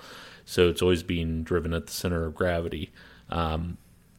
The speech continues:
which was a big concept Mori was pursuing back then, uh, and you see that in, kinda in a lot of their machines. Uh, what, what's really fascinating about it, though, is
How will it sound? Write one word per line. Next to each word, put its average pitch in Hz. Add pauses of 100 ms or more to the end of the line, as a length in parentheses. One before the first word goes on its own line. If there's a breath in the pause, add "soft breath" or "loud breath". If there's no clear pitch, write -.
(300)
which 127
was 143
a 117
big 113
concept 95
Mori 92
was 85
pursuing 87
back 85
then, 85 (220)
uh, 85
and 85
you 90
see 87
that 87
in, 82
kinda 92
in 85
a 85
lot 85
of 85
their 85
machines. 87 (1160 loud breath)
Uh, 95 (1800 loud breath)
what, 120 (100)
what's -
really 214
fascinating 85
about 87
it, 87
though, 87
is 85